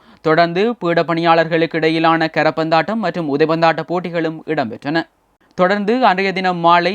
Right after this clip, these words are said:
பீடப்பணியாளர்களுக்கான விளையாட்டுகளும் கலை நிகழ்வுகளும் இடம்பெற்றன. இந்நிகழ்வில் தீவக மறைக்கோட்ட பீடப்பணியாளர் இணைப்பாளர் அருட்தந்தை அஜந்தன் அவர்கள் பிரதம விருந்தினராகவும், அருட் சகோதரன்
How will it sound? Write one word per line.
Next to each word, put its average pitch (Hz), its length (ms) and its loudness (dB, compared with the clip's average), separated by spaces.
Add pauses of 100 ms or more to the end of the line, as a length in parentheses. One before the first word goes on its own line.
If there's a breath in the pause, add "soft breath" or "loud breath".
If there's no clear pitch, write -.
(160)
பீடப்பணியாளர்களுக்கான 170 1120 0
விளையாட்டுகளும் 160 720 -2 (380 soft breath)
கலை 185 260 2
நிகழ்வுகளும் 190 640 -6
இடம்பெற்றன. 156 460 -2 (480 soft breath)
இந்நிகழ்வில் 160 720 0
தீவக 165 420 0
மறைக்கோட்ட 156 480 0
பீடப்பணியாளர் 160 720 0
இணைப்பாளர் 156 500 -2 (420 loud breath)
அருட்தந்தை 180 380 0 (140)
அஜந்தன் 233 360 -2
அவர்கள் 202 380 -2
பிரதம 170 380 2
விருந்தினராகவும், 156 720 0 (680 loud breath)
அருட் 180 260 0
சகோதரன் 202 480 -2